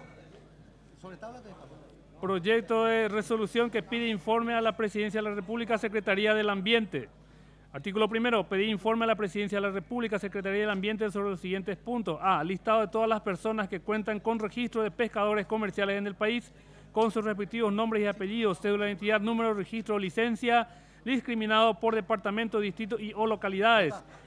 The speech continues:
y las distintas asociaciones de pescadores comerciales reconocidas por esta institución. B,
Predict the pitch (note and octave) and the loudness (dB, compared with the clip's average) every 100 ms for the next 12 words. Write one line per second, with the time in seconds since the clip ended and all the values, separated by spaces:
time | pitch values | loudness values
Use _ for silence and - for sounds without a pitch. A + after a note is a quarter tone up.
0 | - G#3 A#3 A3+ - A#3 A3+ A3 G#3+ G3+ | -4 2 4 2 0 0 4 4 2 -4
1 | F3+ G#3+ A3 G#3 G#3+ G3 F#3+ G#3 F#3 A3+ | -2 -2 -2 -2 -4 0 2 2 0 0
2 | G3+ - G#3 G3 F#3+ E3+ G3 D#3 G3 G3+ | 0 0 0 0 -4 -6 -6 -4 0 0
3 | - D#3+ D#3 E3 F#3 F#3+ A#3+ A#3 D#3+ - | 0 -4 -4 -8 -8 -4 2 4 2 -4
4 | - - - E3+ A3+ | -16 -20 -6 2 4